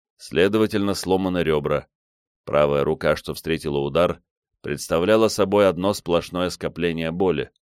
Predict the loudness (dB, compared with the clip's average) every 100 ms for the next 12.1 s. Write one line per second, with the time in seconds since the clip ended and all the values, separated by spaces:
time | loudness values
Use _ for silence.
0 | _ _ _ -4 0 2 4 2 0 -2
1 | 2 0 0 -2 -4 -4 -8 -12 -14 _
2 | _ _ _ _ _ _ _ -4 -4 0
3 | -2 0 0 0 0 0 0 2 0 2
4 | 2 2 0 -2 _ _ _ _ -2 0
5 | 2 2 2 0 0 -2 -2 -2 -2 0
6 | 0 -2 _ _ -4 0 0 0 0 2
7 | 0 0 0 -2 -4 -6 -10 -10 -14 _
8 | _ _ _ _ _ _ _ -10 -6 0
9 | 2 2 2 0 -2 -4 -2 2 2 2
10 | -2 -8 -10 -6 -6 -6 -2 2 2 2
11 | 0 -4 -4 -6 -4 -6 -6 -4 -2 -2